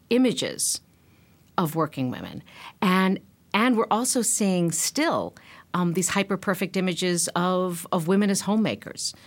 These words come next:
you know, women who are delighted to be vacuuming their house or doing the laundry. So sadly, I mean, I,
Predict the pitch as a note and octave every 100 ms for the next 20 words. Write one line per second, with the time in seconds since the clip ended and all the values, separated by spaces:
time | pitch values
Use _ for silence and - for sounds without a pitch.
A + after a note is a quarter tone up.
0 | - F3 F3 F#3+ F#3 F3+ F#3 F3+ D#3+ D#3
1 | D3 F#3 F3+ F3+ G#3+ F#3 C#3+ - - D3+
2 | D#3 D3 C#3 C3+ - - - - - -
3 | E3 F#3 E3 E3+ E3 D#3 C#3+ D#3+ D3 C#3+
4 | E3 C#3+ D#3+ D#3 D3 C#3+ C#3+ D3 C#3+ -
5 | G3+ F3+ - - - A3 C#4 F3+ C#3 D#2
6 | - - F#3+ F#3 - -